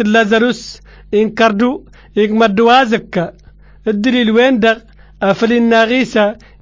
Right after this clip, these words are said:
إتمدريت لازاروس. نكا موسن واد دي سانكارن دختمتانت. موسى تمدرت. أويدن واسري زغزنن ودي كنت بادا آد الدر. أمرد آد نغرد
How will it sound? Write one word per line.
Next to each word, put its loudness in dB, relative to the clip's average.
إتمدريت 0
لازاروس. -2
نكا -2
موسن -2
واد 0
دي 0
سانكارن -2
دختمتانت. -4
موسى 0
تمدرت. -4
أويدن 2
واسري 0
زغزنن -2
ودي -2
كنت -4
بادا 2
آد -2
الدر. -4
أمرد 0
آد 2
نغرد -2